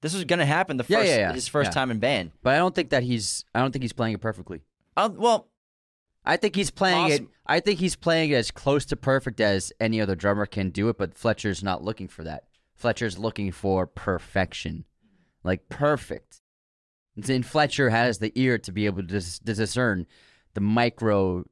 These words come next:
Speaker 2: difference between what Andrew's doing and what he is really written on the page.
Speaker 1: He does have a great ear, Fletcher, 'cause I love the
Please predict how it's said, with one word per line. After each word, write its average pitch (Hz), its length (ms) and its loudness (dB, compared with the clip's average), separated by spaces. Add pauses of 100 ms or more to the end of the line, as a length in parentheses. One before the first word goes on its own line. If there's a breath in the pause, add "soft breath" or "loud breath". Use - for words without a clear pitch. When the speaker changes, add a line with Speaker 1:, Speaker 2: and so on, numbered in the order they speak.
(120)
Speaker 2:
difference 98 720 -4 (140)
between 98 420 -4
what 92 140 -2
Andrew's 92 360 -2
doing 90 380 -2
and 87 380 -4
what 90 180 -4
he 87 440 -8 (320)
is 95 120 -2
really 98 240 -2
written 80 240 -6
on 76 60 -6
the 76 60 -10
page. - 360 -6
Speaker 1:
He 135 60 -8
does 165 160 0
have 185 120 0
a 147 60 2
great 127 280 2
ear, 110 200 2
Fletcher, 151 540 -6
'cause 113 100 -6
I 120 100 4
love 131 440 0
the 110 480 -2